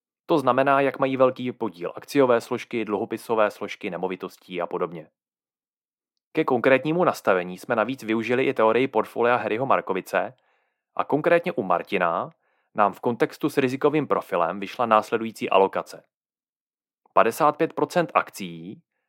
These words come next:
dvacet pět procent dluhopisů, deset procent nemovitostních akcií a deset procent zlata.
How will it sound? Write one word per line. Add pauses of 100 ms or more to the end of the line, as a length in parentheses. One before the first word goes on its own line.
(140)
dvacet
pět
procent
dluhopisů, (480)
deset
procent
nemovitostních
akcií
a
deset
procent
zlata.